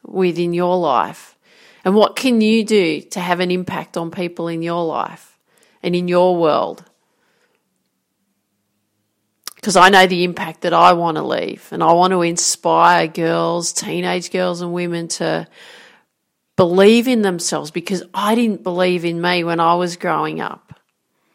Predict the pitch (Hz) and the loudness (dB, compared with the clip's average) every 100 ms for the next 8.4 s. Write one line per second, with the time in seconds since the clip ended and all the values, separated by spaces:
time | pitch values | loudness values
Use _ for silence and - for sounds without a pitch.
0 | _ _ _ _ _ _ _ _ - 156 | _ _ _ _ _ _ _ _ -8 -4
1 | 151 208 202 190 160 160 185 175 175 202 | 2 4 4 6 6 4 2 0 0 0
2 | 185 165 180 175 165 160 165 175 214 214 | 0 0 -2 -4 -2 -2 2 4 4 2
3 | 220 180 - 170 185 170 180 170 175 160 | 0 0 -4 0 4 6 6 4 -2 -2
4 | 170 180 196 214 214 190 170 160 175 151 | 2 4 4 2 0 -2 -4 -4 -2 -2
5 | 131 135 - - - _ _ _ _ _ | -2 -6 -12 -16 -16 _ _ _ _ _
6 | _ _ _ _ _ _ _ 185 - 202 | _ _ _ _ _ _ _ -6 -4 -2
7 | 240 240 240 - 196 214 262 254 262 240 | 0 0 0 0 -2 -2 -2 -4 -2 0
8 | 196 160 147 | 0 -2 -8